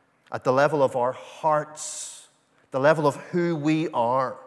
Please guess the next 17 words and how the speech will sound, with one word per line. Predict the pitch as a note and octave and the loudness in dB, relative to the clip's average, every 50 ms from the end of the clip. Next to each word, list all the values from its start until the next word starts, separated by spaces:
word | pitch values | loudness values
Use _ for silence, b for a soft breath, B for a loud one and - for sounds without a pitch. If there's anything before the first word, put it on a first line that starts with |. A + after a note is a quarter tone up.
| - - B B B B B B - | -20 -20 B B B B B B -6
at | C3 B2 - | -6 -2 0
the | D#3 | 2
level | C#3+ D3+ E3+ F3+ F#3 F3 | 4 4 4 4 4 2
of | D#3+ D3 | 4 4
our | C#3+ C3+ | 6 4
motivation, | B2 B2+ B2 C3 C#3 D#3+ E3+ D3+ C3 D3 D#3 E3 - - - F3 F#3 A3 G3+ B B B B B B B - | 4 2 0 0 2 2 2 2 2 0 0 0 -2 -6 -6 -8 -8 -8 -12 B B B B B B B -4
of | B2+ G#2+ A#2 | -2 0 2
our | A2 A#2 - - | 0 0 2 0
inclination, | E3+ D#3 F3 F#3 - - D#3+ D3 C3+ B2+ B2+ B2 - - D#3 D#3 D#3+ B2+ | 0 0 0 -2 -4 -6 -6 -4 -4 -4 -4 -4 -6 -4 -4 -4 -4 -4
the | G#2+ | -4
word | G2+ A2+ A#2+ B2+ B2 | 0 0 0 0 -2
James | - B2+ A#2+ A#2 A#2 - | -6 -6 -6 -6 -6 -6
uses, | A#2 A2+ G2+ A2+ A#2 - | -8 -10 -10 -12 -16 -18
desire, | _ - A2 G#2 - A2 G2+ F#2+ G2 G2 G#2 - - - - - _ _ _ _ _ _ b b b b b b b b b b b _ _ - | _ -14 -12 -8 -4 -2 -2 0 0 -2 -4 -4 -10 -16 -20 -20 _ _ _ _ _ _ b b b b b b b b b b b _ _ -12
we | A#2 B2+ C3+ C#3 C3+ C3 C#3 C3 - _ _ _ _ _ _ _ _ _ _ _ | -8 -6 -6 -4 -6 -6 -8 -12 -16 _ _ _ _ _ _ _ _ _ _ _
possess | - B2 G#2+ - G2+ F#2+ F#2+ G2+ - - - - - - - - _ _ _ _ _ _ _ _ _ _ _ _ _ _ | -12 -12 -8 -6 -6 -6 -6 -6 -8 -12 -14 -14 -14 -14 -16 -18 _ _ _ _ _ _ _ _ _ _ _ _ _ _
evil. | - G#2 F#2+ F#2 - G#2+ G#2+ - - - - | -12 -12 -12 -8 -6 -4 -4 -4 -6 -12 -20